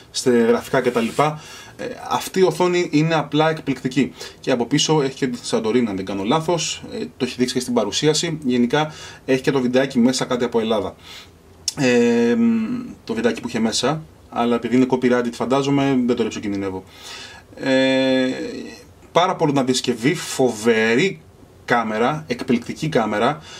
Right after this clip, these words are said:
Το ασπρόμαυρο πραγματικά τρελαίνει, είναι φοβερό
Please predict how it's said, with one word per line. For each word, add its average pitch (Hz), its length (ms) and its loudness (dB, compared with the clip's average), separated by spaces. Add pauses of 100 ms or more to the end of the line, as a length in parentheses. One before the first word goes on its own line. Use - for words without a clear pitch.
(220)
Το 127 100 2
ασπρόμαυρο 156 480 2
πραγματικά 131 480 -2
τρελαίνει, 117 720 0
είναι 120 320 2
φοβερό 113 560 0